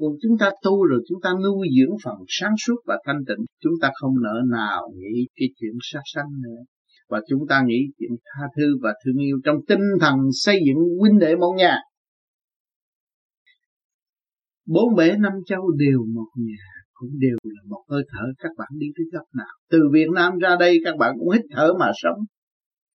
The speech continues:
Rồi đây các bạn đi Đệ Tam Quốc gia cũng hít thở mà sống. Cái bắt các bạn đâu có làm gì hơn nữa. Nếu không có cái hít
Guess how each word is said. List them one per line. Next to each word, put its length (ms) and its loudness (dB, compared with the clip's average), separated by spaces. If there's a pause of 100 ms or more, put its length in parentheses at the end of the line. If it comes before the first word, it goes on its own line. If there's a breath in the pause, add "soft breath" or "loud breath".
(1300)
Rồi 200 4
đây 280 4
các 140 2
bạn 200 2
đi 180 8
Đệ 200 2
Tam 240 2
Quốc 220 -8
gia 100 0 (140)
cũng 140 0 (120)
hít 80 4 (120)
thở 380 2
mà 340 2
sống. 420 -6 (500)
Cái 140 -4
bắt 160 2
các 220 -6
bạn 200 0
đâu 140 -2
có 80 0
làm 280 2
gì 120 2
hơn 240 2
nữa. 160 -8 (1400)
Nếu 220 4
không 220 4
có 180 4
cái 100 4
hít 100 4